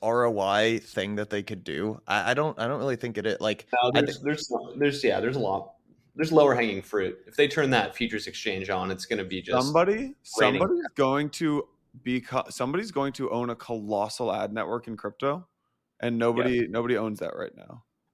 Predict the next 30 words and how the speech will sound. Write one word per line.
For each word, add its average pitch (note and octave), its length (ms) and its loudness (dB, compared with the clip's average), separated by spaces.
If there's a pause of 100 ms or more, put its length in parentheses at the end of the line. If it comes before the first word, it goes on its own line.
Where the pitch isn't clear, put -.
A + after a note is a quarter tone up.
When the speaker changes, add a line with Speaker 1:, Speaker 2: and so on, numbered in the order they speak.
(220)
Speaker 3:
Somebody, C#3+ 360 -2 (200)
Speaker 4:
So B2 260 8
Speaker 3:
right? A#2 100 2
Speaker 4:
a - 160 -6
hundred D#3 240 8
percent C#3 260 0
agree A#2 180 2
with A2 160 2
that. D#2+ 260 0 (320)
A G2 60 -2
hundred C3 260 -2
percent C3+ 260 -2
agree. G#2 300 0
Like, F#2+ 220 0 (160)
advertising A#2 680 0
in G2+ 80 -6
the F#2+ 120 -2
entire G#2 320 4
ad F#2+ 260 2
stack F2 340 -4 (380)
itself, G#2 480 8 (600)
what A2+ 140 0
you A#2+ 80 -6
previously D#3+ 320 4
had A#2 240 4
was G2 480 -2
you G#2+ 200 -4
had G#2 280 -2
closed A2+ 320 -2
systems. E2+ 580 -8